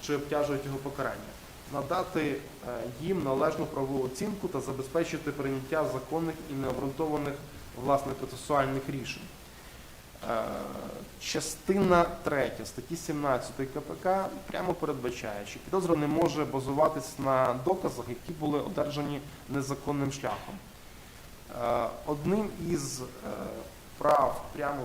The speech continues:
передбачених захисника, власне, у статті сорок сьомій К П К,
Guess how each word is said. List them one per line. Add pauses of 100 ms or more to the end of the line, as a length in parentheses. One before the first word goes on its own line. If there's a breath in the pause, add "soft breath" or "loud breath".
передбачених (120)
захисника, (100)
власне, (120)
у
статті
сорок (160)
сьомій
К
П
К,